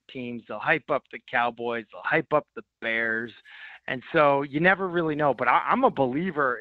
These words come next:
in this Giants team. And that just, I've been part of games where,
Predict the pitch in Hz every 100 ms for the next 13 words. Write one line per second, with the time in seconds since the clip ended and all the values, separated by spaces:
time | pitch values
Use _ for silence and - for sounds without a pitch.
0 | 127 127 120 _ 131 117 110 _ _ 147
1 | 120 104 95 120 135 160 - 131 - _
2 | - - 139 131 160 - 165 170 165 156
3 | 170 175 139 135 135 127